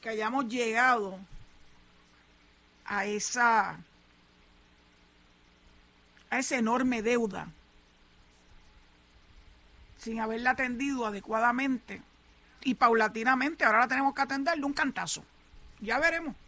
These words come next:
Cuando culmine el plan de la autoridad, que la juez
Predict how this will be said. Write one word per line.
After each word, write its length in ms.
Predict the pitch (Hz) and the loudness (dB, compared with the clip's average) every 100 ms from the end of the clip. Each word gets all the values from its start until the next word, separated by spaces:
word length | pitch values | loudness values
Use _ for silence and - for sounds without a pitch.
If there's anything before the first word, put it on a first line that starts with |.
| - - - - - - - - - - - | -20 -20 -20 -20 -20 -20 -20 -20 -20 -20 -16
Cuando 220 | 185 196 | -12 -10
culmine 680 | - 208 208 233 262 294 285 | -6 -4 -2 -2 0 0 0
el 100 | 254 | -2
plan 440 | 226 247 254 269 262 - | -4 0 0 0 -4 -8
de 520 | 220 226 226 220 214 | -6 -2 0 0 0
la 60 | 214 | -2
autoridad, 520 | 214 220 220 240 285 - - - - - - - - - _ - - - - _ _ | -6 -4 -2 0 -2 -4 -20 -20 -20 -20 -20 -20 -20 -20 _ -20 -20 -20 -20 _ _
que 80 | 208 | -8
la 160 | 202 196 | -6 -4
juez 460 | 190 220 233 - | -2 0 0 -4